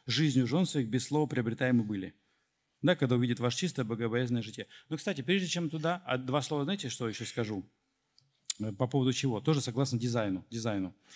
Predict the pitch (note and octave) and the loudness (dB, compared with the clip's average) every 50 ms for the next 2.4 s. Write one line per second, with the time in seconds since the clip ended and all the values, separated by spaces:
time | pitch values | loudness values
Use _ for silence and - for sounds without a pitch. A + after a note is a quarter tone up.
0 | - - - - - - - - - - _ _ _ _ _ D#3 D#3+ D#3+ E3 D#3 | -18 -18 -18 -18 -20 -20 -20 -20 -20 -20 _ _ _ _ _ 2 4 6 4 4
1 | - E3+ F3 A3 A#3+ G#3 - D3+ B2+ A#2 - B2+ C3 C3+ D#3 D#3 C#3+ - - C3+ | 4 4 6 8 8 8 8 6 6 6 4 2 4 6 8 8 8 6 2 0
2 | C3 C3 C#3 C#3 C3 A2 F#2 - | 2 2 2 2 2 2 0 -4